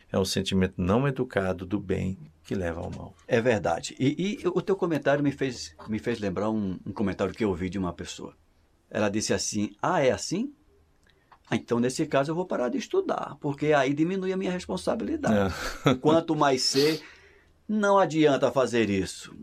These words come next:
Speaker 2: Ninguém engana a natureza,
Speaker 1: É.
Speaker 2: ninguém engana a Deus.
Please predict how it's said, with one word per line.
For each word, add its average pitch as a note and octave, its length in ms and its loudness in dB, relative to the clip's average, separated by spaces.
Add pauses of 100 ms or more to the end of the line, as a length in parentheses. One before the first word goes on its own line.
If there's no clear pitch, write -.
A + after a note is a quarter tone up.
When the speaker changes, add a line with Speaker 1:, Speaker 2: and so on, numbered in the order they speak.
(120)
Speaker 2:
Ninguém C#3 1000 4
engana A#2+ 680 4
a G#2 140 0
natureza, G2 640 0
Speaker 1:
É. - 20 2
Speaker 2:
ninguém G#2 400 2
engana G2 320 -2
a G#2 180 -2
Deus. - 520 -8